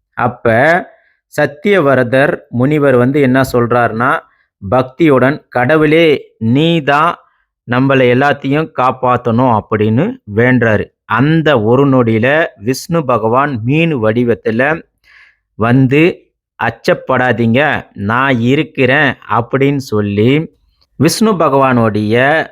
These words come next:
ஆதிசேஷன் பாம்பு இருக்கு இல்லையா, அந்த பாம்பை நீங்க இழுத்து என்னுடைய உடம்புல கட்டுங்க அப்படின்னு சொல்லி முனிவர்கிட்ட கேக்குறாரு. அதே போல முனிவரும் கட்டுறாரு. அந்த படகை அந்த நீரில்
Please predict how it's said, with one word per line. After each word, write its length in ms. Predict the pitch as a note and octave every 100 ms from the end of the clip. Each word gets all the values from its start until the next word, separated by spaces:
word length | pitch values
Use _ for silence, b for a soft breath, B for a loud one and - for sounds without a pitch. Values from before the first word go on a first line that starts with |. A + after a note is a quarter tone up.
| _ A2+
ஆதிசேஷன் 760 | D3 F3 F#3 - C#3 - B2 A#2
பாம்பு 320 | A#2 C3+ B2+
இருக்கு 220 | A#2+ -
இல்லையா, 300 | E3+ A2+ C#3 E3 A#2+ - -
அந்த 260 | A2+ B2+ B2 -
பாம்பை 420 | A#2 B2 D#3 C#3+ D#3+
நீங்க 260 | D#3 C3+ D3 D#3 C3
இழுத்து 340 | C#3+ - F3 G#3 b b b _
என்னுடைய 560 | B2 C#3+ D3 C3 B2 D#3+
உடம்புல 440 | C3+ B2 C#3 B2+ C3+ C#3
கட்டுங்க 440 | A#2 - B2 A#2 C3
அப்படின்னு 380 | A2+ - A2 A2+ G#2
சொல்லி 300 | G2+ A2 G3+ D4 _ _ _
முனிவர்கிட்ட 560 | C3 D3+ C#3 B2 A2 C3 -
கேக்குறாரு. 500 | G#2+ - G#2 G#2+ G#3 - B B B
அதே 220 | C3 D3+ F3
போல 180 | D#3 D#3
முனிவரும் 640 | C#3 C3+ D3 C#3 C#3+ D#3+
கட்டுறாரு. 540 | A#2 A2+ A#2 A2 A2 F#3+ C4+ _ _ -
அந்த 300 | A#2+ D3+ D3 C#3 -
படகை 500 | B2+ F3 E3 C3+ E3+ - - _ _ _ _
அந்த 240 | B2 C#3+ C#3 B2+ A2+ C3
நீரில் 500 | F3 G#3 G#3 F3+